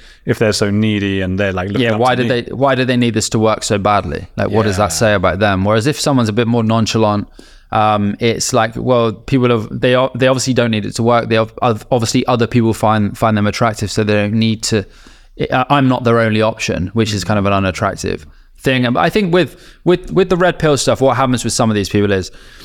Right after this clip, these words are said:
Speaker 2: they, they pursue the pickup stuff. They get into,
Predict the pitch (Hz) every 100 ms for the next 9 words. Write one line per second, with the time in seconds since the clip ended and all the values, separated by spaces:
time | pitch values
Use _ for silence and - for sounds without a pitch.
0 | - - - - 131 151 156 147 143 -
1 | - - - 165 156 156 - 202 160 156
2 | 135 135 - - 120 117 - - - 120
3 | 117 156 147 131 -